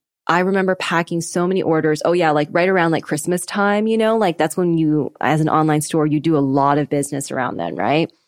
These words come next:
Also because of, like, Black Friday and whatnot. And around that time, I remember I had, like, hundreds of orders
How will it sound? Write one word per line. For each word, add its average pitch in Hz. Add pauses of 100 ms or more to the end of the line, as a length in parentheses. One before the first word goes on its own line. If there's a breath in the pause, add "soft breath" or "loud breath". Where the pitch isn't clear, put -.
(160)
Also 160
because 160
of, 143
like, 143
Black 147
Friday 165
and 143
whatnot. 139 (440 soft breath)
And 165
around 180
that 214
time, 180
I -
remember 170
I -
had, 165
like, 156
hundreds 151
of 143
orders 123